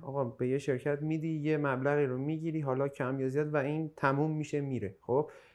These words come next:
ولی تو اگه دائما یه خدماتی به اون شرکت یا اون برند بدی، خب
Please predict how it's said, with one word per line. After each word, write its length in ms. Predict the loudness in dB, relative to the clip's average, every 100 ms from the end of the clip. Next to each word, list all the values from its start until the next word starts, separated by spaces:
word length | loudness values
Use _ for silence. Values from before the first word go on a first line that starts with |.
| 2
ولی 180 | 6 6
تو 140 | 6 4
اگه 260 | 2 0
دائما 1000 | -2 4 6 8 6 0 -2 0 0 0
یه 180 | 0 0
خدماتی 840 | 0 -2 0 2 2 0 0 -2
به 140 | 0 0
اون 280 | 0 -2
شرکت 600 | -4 0 0 0 -2 -4 -2
یا 120 | -2
اون 200 | 0 -2
برند 400 | -2 -2 -2 0
بدی، 260 | 0 0 -2
خب 260 | 0 -2